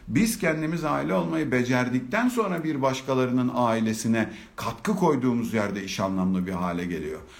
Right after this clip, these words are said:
Yoksa ben ona göre hareket edeyim, öbürüne göre hareket edeyim, öbürünün beklentisine göre tavır alayım. "Hocam buradan aile falan çıkmaz."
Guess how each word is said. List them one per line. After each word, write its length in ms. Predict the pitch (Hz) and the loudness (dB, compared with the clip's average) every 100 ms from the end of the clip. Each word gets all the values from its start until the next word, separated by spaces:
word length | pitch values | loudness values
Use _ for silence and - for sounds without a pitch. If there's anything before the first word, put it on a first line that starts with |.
| - | -6
Yoksa 540 | - 220 139 - 95 180 | 4 4 4 0 2 4
ben 220 | 165 123 | 2 2
ona 240 | 135 143 | 0 0
göre 200 | 190 202 | 0 -2
hareket 460 | 208 202 196 185 185 | 0 0 0 -2 -2
edeyim, 340 | 160 113 101 | -2 -2 -2
öbürüne 420 | 113 113 117 117 160 | -2 0 0 0 -2
göre 200 | 190 196 | -2 -2
hareket 440 | 196 190 196 190 | -2 -2 -2 -4
edeyim, 340 | 185 165 117 110 | -4 -2 -2 -4
öbürünün 460 | 95 104 143 185 | -4 -4 -2 -2
beklentisine 600 | - - 190 185 - 202 | -4 -4 -4 -4 -4 -4
göre 240 | 196 196 196 | -2 -2 -2
tavır 260 | 190 190 | -2 0
alayım. 320 | 185 165 123 - - - | 0 0 -2 -4 -14 -2
"Hocam 340 | 110 151 147 | 0 0 0
buradan 240 | 139 139 139 | -2 -2 0
aile 280 | 131 131 | 0 0
falan 300 | 131 127 127 | 0 0 0
çıkmaz." 540 | 127 - 320 233 - | -4 -8 -4 -4 -4